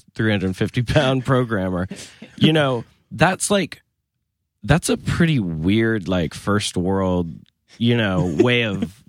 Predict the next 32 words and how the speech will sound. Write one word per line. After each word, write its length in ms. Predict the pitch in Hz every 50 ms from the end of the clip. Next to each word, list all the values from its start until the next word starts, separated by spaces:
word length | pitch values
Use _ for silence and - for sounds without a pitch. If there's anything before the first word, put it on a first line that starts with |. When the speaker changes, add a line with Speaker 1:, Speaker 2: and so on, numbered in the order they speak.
| - -
Speaker 1:
plugging 380 | - 123 120 117 117 117 117 113
into 220 | 110 104 101 104
the 100 | 101 -
main 280 | 95 104 113 107 104 98
line 260 | 98 98 98 95 85
of 100 | 80 73
life 300 | 85 95 98 90 76 -
or 100 | - 82
whatever. 360 | 104 101 92 92 87 92 87 - - - - -
Whereas 260 | - - 139 135 120 -
some 200 | - - 165 165
other 220 | 156 160 151 -
person 640 | - - - 131 120 - - - 110 104 101 95 85
somewhere 340 | - - 113 104 101 98 95
else 300 | 95 92 90 - - -
who 360 | - 101 87 82 80 76 - - - _ _ _ _ _ _ _ -
doesn't 300 | - - 90 80 92 80
have 300 | 71 82 80 85 90 78
that 320 | 73 82 78 76 76 73 71
or 200 | 80 73 64 82
will 200 | 85 78 85 85
never 300 | 87 85 85 82 85 82
need 280 | 76 85 98 104 90 71
that, 360 | 85 80 78 73 67 - - _ _ _ _ _ _ _ _ _ _ _ - -
uh, 380 | - 87 90 85 78 78 67 - - -
would 360 | - 82 87 101 117 107 -
see 260 | - - - - 285
that 260 | 320 - 147 143 135 123
as 120 | 123 107
a 80 | 101 87
pretty 400 | - - - - 190 185 151 127
bizarre 1080 | 92 80 - 104 101 95 90 76 78 92 95 104 107 110 104 95 92 90 87 85 -